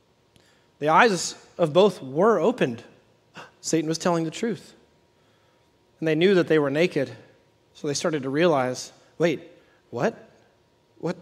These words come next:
what, what are we noticing? What's wrong?" And they, they sewed fig leaves together and made themselves loincloths. They, they start to do what? They start to cover themselves. That's what happens when you sin.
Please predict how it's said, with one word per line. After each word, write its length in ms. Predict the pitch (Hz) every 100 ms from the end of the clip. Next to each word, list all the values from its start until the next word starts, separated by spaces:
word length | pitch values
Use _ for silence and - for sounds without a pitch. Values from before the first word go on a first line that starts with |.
| - -
what, 360 | 165 170 196
what 160 | 175 180
are 40 |
we 80 | 175
noticing? 540 | 160 240 262 - 113 117 _ _ _
What's 260 | 190 180 -
wrong?" 300 | 214 247 170
And 80 | 170
they, 140 | 165 - -
they 120 | 180
sewed 300 | - 208 165
fig 260 | - 277 247
leaves 200 | 202 -
together 360 | 180 208 233
and 120 | 175 170
made 180 | 226 208
themselves 340 | 185 180 147
loincloths. 540 | 170 247 302 190 165
They, 160 | 220 196 - - -
they 120 | 226
start 260 | - 214
to 80 | 196
do 120 | 190
what? 320 | 202 262 - -
They 120 | 233
start 280 | - 170 -
to 100 | 185
cover 440 | - 190 202 220
themselves. 840 | 160 135 131 139 131 - - - _ _ _ _ _ _ _ _ _ _ _ _ _ _ _
That's 340 | - 285 - 320
what 180 | 254 220
happens 420 | 240 247 269 240
when 120 | 240
you 120 | 233
sin. 580 | - 262 320 311 294